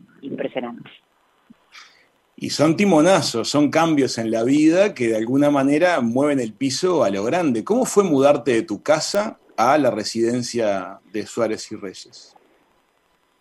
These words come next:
Speaker 1: Eh, la casa de La Tahona nosotros la, la construimos de cero. Eh, vivíamos en un apartamento en Avenida Italia y Santa Mónica durante ocho años, los primeros ocho años de casados. Habíamos comprado un terreno, bueno, después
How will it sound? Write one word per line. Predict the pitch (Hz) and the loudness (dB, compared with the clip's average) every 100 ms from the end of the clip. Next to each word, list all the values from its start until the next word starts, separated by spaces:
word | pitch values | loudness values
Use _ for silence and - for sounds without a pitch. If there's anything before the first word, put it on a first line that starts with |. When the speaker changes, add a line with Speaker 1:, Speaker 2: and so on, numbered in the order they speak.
| _ _ - _ - - - _ _ _ _ - | _ _ -20 _ -20 -20 -20 _ _ _ _ 2
Speaker 1:
Eh, | 196 190 | 4 6
la | 190 | 6
casa | 190 247 269 240 214 | 4 0 2 6 4
de | - 170 | 2 -2
La | 160 | 0
Tahona | 160 180 214 | 2 0 -2
nosotros | 196 202 185 220 220 _ - | -8 -10 -6 -6 -6 _ -8
la, | 151 143 135 | -2 -2 0
la | 139 143 | -2 -4
construimos | 147 - 165 180 170 | -8 -10 -10 -6 -6
de | 139 - | -6 2
cero. | 202 190 208 - _ _ _ _ _ - | 4 4 2 -2 _ _ _ _ _ -4
Eh, | 143 | -2
vivíamos | 139 147 143 - | 2 2 0 -2
en | 143 | -2
un | |
apartamento | 135 131 131 147 156 156 | 0 0 2 0 0 0
en | 139 | 0
Avenida | 131 143 | 0 -2
Italia | 139 143 143 139 | 2 4 6 4
y | 131 127 | 2 -6
Santa | 123 123 127 | -8 -6 -4
Mónica | 156 175 160 127 123 | -4 -4 -4 -6 -6
durante | 127 123 120 127 | -10 -14 -12 -10
ocho | - 139 | -6 0
años, | 156 156 - | 2 0 -6
los | |
primeros | - 131 131 | -14 -12 -10
ocho | 135 135 | -8 -6
años | 131 131 | -8 -8
de | 123 | -8
casados. | 127 - 156 165 175 - _ _ - - _ | -8 2 6 6 4 -2 _ _ -20 -20 _
Habíamos | - 147 131 | -4 -2 -2
comprado | 131 139 | 0 0
un | 135 | 2
terreno, | 135 135 175 175 165 151 | 4 8 8 8 4 0
bueno, | 139 139 | -4 -8
después | 131 - 139 | -10 -8 -10